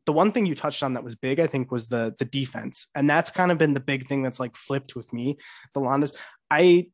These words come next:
I did a video on him. So I, I watched, like, maybe, like, ten, twelve games. He had this really weird thing where you see a lot of point of attack defenders who are, like, bad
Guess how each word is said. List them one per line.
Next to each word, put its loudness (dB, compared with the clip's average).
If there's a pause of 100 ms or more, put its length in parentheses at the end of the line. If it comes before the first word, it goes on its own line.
(100)
I 2
did 2
a 4
video 0
on -4
him. -10
So -6
I, -4
I 2
watched, 4
like, -2
maybe, 0
like, -4
ten, -4
twelve -6
games. -4 (460)
He 2
had 2
this 2 (240)
really 4
weird 2
thing -2
where -2
you -2
see 0
a 4
lot 0
of -6
point -6
of -4
attack -6
defenders -4
who -4
are, -2
like, -10 (440)
bad 4